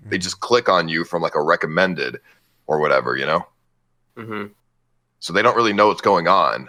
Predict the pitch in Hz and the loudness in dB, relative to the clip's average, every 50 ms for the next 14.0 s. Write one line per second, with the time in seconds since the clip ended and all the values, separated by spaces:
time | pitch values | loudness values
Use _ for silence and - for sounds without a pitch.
0 | - _ - - 90 82 87 90 85 90 87 82 - - _ _ _ _ _ _ | -16 _ -8 -4 -2 0 2 2 2 2 0 0 -2 -6 _ _ _ _ _ _
1 | - 90 90 90 87 78 67 73 85 85 71 57 52 - - - - _ _ _ | -2 0 2 2 0 0 0 2 2 2 2 2 -2 -6 -12 -20 -20 _ _ _
2 | - 76 78 78 - - 64 62 85 82 78 76 71 76 78 78 - - 69 64 | -14 -12 -12 -12 -12 -10 -2 0 2 2 2 2 2 2 0 0 0 -4 -8 -10
3 | 67 64 - _ _ _ _ _ _ _ _ _ _ _ _ _ _ _ _ _ | -10 -12 -16 _ _ _ _ _ _ _ _ _ _ _ _ _ _ _ _ _
4 | _ _ _ _ _ _ _ _ _ - 123 120 120 113 123 113 117 127 143 139 | _ _ _ _ _ _ _ _ _ -4 -2 -2 0 2 2 2 4 2 2 0
5 | 139 139 131 120 110 107 101 104 110 110 113 113 107 104 98 95 98 104 - - | 0 0 -2 -2 -4 -6 -10 -10 -10 -8 -6 -2 -2 0 0 -2 -4 -6 -8 -6
6 | 101 95 95 - - 87 90 - - - - _ _ _ _ _ _ _ _ _ | -6 -6 -6 -10 -16 -18 -16 -16 -18 -18 -20 _ _ _ _ _ _ _ _ _
7 | _ _ _ 113 113 110 110 110 107 110 110 104 104 104 107 104 104 98 92 90 | _ _ _ -4 -2 -2 -2 -2 -4 -2 0 2 2 2 2 0 -2 -4 -4 -4
8 | 92 - _ _ - 110 107 101 98 98 98 - 104 92 95 92 95 98 98 95 | -8 -12 _ _ -10 -6 -4 -2 -4 -4 -6 -8 -10 -10 -10 -12 -12 -12 -10 -10
9 | 92 92 95 92 98 98 92 92 92 - - 92 82 - - _ _ _ _ _ | -8 -8 -8 -8 -10 -10 -10 -10 -12 -12 -14 -16 -16 -16 -20 _ _ _ _ _
10 | _ _ _ _ _ _ _ _ _ _ _ - 73 57 - 131 123 110 113 104 | _ _ _ _ _ _ _ _ _ _ _ -2 0 0 0 0 -2 -2 -2 -2
11 | 104 101 95 90 - 78 64 - - 90 90 92 - _ - 90 85 87 - _ | 0 0 0 0 0 0 0 -2 -4 -6 -6 -8 -8 _ -16 -14 -14 -14 -16 _
12 | _ _ _ _ _ _ _ _ _ _ _ _ _ _ _ - 160 151 214 233 | _ _ _ _ _ _ _ _ _ _ _ _ _ _ _ -6 -4 0 2 4
13 | 269 311 302 - 139 139 170 175 139 - - 113 113 120 127 131 131 131 131 - | 4 4 4 2 2 2 2 2 0 0 -2 -2 0 0 0 0 -2 -4 -6 -10